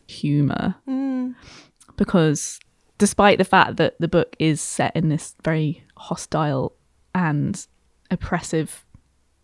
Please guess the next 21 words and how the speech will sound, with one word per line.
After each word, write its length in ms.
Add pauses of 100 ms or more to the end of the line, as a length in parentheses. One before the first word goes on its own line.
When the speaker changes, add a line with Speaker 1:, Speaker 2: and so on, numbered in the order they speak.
(120)
Speaker 1:
country, 520 (380)
Speaker 2:
<laughs> 380
Speaker 1:
um, 640
Speaker 2:
The 80
country 400
from 240
which 260
we 180
originate. 640
Speaker 1:
that 240
we 140
call 220
the 100
U 120
K, 460 (640)
the 160
novel 520
is 440 (420)
deliberately 600
very 360
fun 540